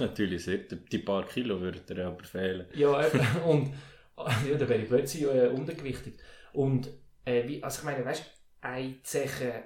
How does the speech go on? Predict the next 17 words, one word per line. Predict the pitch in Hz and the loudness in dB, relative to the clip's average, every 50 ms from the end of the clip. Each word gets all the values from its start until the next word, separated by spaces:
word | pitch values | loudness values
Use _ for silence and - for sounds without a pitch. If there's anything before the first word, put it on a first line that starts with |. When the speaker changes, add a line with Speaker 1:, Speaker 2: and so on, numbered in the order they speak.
| - | -10
Speaker 2:
mehr | - 143 131 135 139 147 147 156 175 185 190 196 190 | -6 -2 -2 0 2 2 2 4 4 4 4 4 4
oder, | 185 185 - - - - | 2 0 -4 -4 -6 -8
also | 127 117 - 113 | -8 -8 -8 -8
mehr, | 110 107 104 107 113 120 120 117 113 110 | -10 -8 -8 -6 -4 -4 -4 -6 -6 -4
mehr | 110 120 131 135 139 127 | -2 0 0 2 2 6
wäre | 127 120 120 120 | 8 8 8 6
wahrscheinlich | 123 113 135 131 123 117 | 4 -2 -2 -4 -4 -2
dann | 120 120 | -2 2
schon | 117 180 196 202 | 4 6 6 8
mühsam, | 190 214 214 214 208 208 208 208 - - | 10 10 10 10 8 6 2 4 4 4
wenn | 180 143 | 4 4
man | 156 156 | 4 4
mit | - - | 4 4
Speaker 1:
<laughs> | |
Speaker 2:
Schuhen | - 190 175 165 175 180 170 | 4 4 6 6 6 6 6
kommt, | - 170 165 165 170 165 | 4 2 0 0 0 0
so. | - 143 147 | 0 0 0